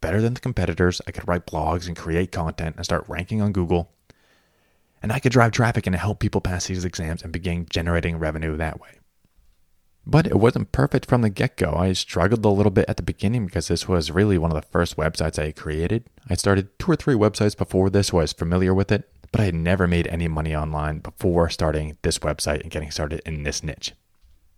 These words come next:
And I chose the wrong starting point. I started with the exam that was called the C P C U five five six exam simply because it was the first one that I was taking. And I wrote this whole course. I did an incredible amount of work,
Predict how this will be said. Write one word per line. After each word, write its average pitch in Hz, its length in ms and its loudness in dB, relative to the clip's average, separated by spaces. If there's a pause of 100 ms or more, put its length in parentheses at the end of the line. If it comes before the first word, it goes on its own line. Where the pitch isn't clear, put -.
(120)
And 98 100 -2
I 85 120 -2
chose 120 380 6
the 87 120 0
wrong 90 200 2
starting 104 300 -4
point. 71 300 -10 (200)
I 92 140 -4
started 87 400 0
with 87 120 -2
the 85 120 -4
exam 78 400 -6
that 76 100 -6
was 80 120 -8
called 80 220 -8
the 80 120 -6
C 107 240 -2
P 101 220 -2
C - 160 -4
U 98 240 4 (120)
five 87 280 -2
five 85 200 -2
six - 360 -6
exam 107 440 -4 (300)
simply 160 320 2
because 90 320 2
it 87 60 4
was 82 100 0
the - 80 -4
first 82 300 0
one 82 100 -2
that 76 80 -2
I 73 80 -2
was 73 80 -6
taking. - 360 -6 (1300)
And 87 100 -2
I 82 80 -2
wrote 98 220 2
this 82 140 -4
whole 120 280 4
course. 87 460 -2
I 87 80 -2
did 80 260 -4
an 73 160 -10
incredible 107 560 0
amount 87 240 2
of 78 60 -2
work, 80 440 -2